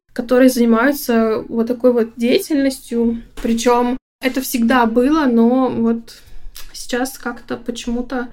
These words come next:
э, это сильно, причём очень много шведов, которые тоже занимаются разборками, но именно со стрельбой, да, последние годы это всё увеличивается. Причём, э, вот буквально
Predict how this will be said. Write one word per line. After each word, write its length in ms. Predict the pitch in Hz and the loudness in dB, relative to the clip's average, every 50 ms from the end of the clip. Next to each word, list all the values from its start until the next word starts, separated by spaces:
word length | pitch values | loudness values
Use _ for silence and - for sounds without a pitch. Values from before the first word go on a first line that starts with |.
| - | -12
э, 400 | - - 233 226 - - - - - | -8 -6 -4 -4 -4 -4 -6 -8 -8
это 280 | - 233 233 - 226 233 | -8 -6 -2 0 0 0
сильно, 760 | 233 233 - 262 254 240 233 233 226 226 220 220 214 226 233 - _ _ _ - - - - | 0 -2 0 2 2 4 4 4 4 4 2 0 -4 -8 -10 -12 _ _ _ -20 -16 -8 -4
причём 360 | - 233 233 - 277 269 262 | -4 -4 0 2 4 6 6
очень 220 | 262 262 - 262 254 | 4 6 6 6 6
много 260 | 262 262 233 247 247 | 6 6 4 2 0
шведов, 460 | - - 226 240 247 277 370 370 - | 0 0 2 2 2 2 0 -2 -4
которые 440 | - 294 294 - 269 254 269 269 254 | -6 -6 -2 0 2 2 4 2 2
тоже 320 | 269 262 269 277 269 254 | 2 2 2 4 4 2
занимаются 1200 | 233 240 233 233 233 233 233 233 233 233 233 233 233 - - 233 226 226 226 220 220 220 214 - - - | 4 4 4 6 6 4 4 2 2 2 2 2 0 -2 -2 -2 0 0 0 -2 -4 -6 -6 -8 -8 -4
разборками, 1120 | 240 240 240 233 226 214 247 262 277 302 311 302 302 294 277 269 262 262 262 262 262 - _ _ _ | -2 -2 -2 -2 -2 0 2 4 4 4 2 2 0 0 2 4 4 4 4 4 2 0 _ _ _
но 400 | - 240 254 262 269 269 262 247 | -6 -2 0 0 2 2 2 2
именно 520 | - - 254 262 277 269 254 247 240 233 247 | 2 2 2 2 2 2 2 2 0 0 -2
со 480 | 254 - - - - - - 254 240 254 | -4 -6 -10 -12 -12 -6 -2 -2 -2 -2
стрельбой, 760 | - - - 247 247 233 226 233 226 233 247 285 320 330 320 | -4 -4 -2 0 0 0 0 2 2 2 4 4 2 0 0
да, 220 | 277 254 226 226 226 | -2 -2 -2 -2 -2
последние 600 | 226 226 226 - - 254 240 247 262 269 262 240 | -4 -6 -8 -4 -2 -2 0 0 0 0 0 0
годы 760 | 226 233 226 226 247 262 262 277 262 247 226 226 220 226 - - | 0 0 0 0 2 2 2 2 2 2 2 0 -2 -4 -6 -8
это 180 | 226 226 233 254 | -8 -8 -8 -10
всё 200 | - - - 240 | -10 -8 -4 -2
увеличивается. 760 | 233 233 226 233 233 226 226 - - - - - - - - - | 0 2 2 2 2 0 -2 -6 -10 -10 -12 -12 -16 -20 -20 -20
Причём, 400 | - - - 269 285 285 285 269 | -16 -4 -2 0 2 2 2 2
э, 500 | 262 247 247 240 240 233 233 226 226 226 | 0 0 -2 0 0 0 2 2 2 2
вот 200 | 226 240 247 233 | 4 4 4 2
буквально 440 | 226 233 233 - 247 247 262 262 | 2 0 -2 -2 -2 0 0 0